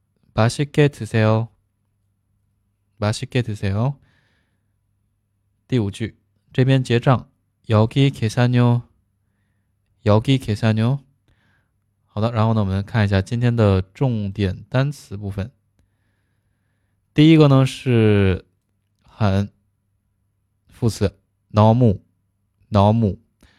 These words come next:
然后口语中呢，也可以缩略成 nom，或者呢，比如打字聊天的时候，对吧？经常会打成这个的啊。好，然后下一个呢是难，어렵다，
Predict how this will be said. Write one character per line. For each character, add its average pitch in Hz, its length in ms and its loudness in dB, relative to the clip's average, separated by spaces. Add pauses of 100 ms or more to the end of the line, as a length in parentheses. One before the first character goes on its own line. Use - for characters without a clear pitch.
然 104 120 -2
后 - 0 -
口 131 220 4
语 117 80 6
中 131 160 2
呢， 127 160 4
也 104 40 2
可 104 120 -8
以 98 60 -2
缩 107 140 -4
略 107 140 0
成 98 280 -6 (300)
nom， 104 360 0 (400)
或 113 180 -6
者 95 100 -2
呢， 107 260 -4
比 107 80 -8
如 107 140 -8 (400)
打 98 120 -6
字 107 100 -8
聊 107 160 -2
天 139 100 -2
的 113 80 -2
时 101 80 -8
候， 92 60 -6
对 92 80 -8
吧？ 90 160 -8 (320)
经 110 160 -8
常 107 120 -2
会 110 180 -4
打 98 160 -6
成 95 160 -8
这 127 100 -6
个 98 100 -6
的 87 60 -8
啊。 90 160 -14 (1800)
好， 127 220 0
然 123 120 4
后 131 120 2
下 139 240 0
一 127 40 2
个 123 60 0
呢 117 120 0
是 117 240 -4
难， 110 440 -2 (680)
어 110 180 4
렵 131 280 2
다， 90 220 -2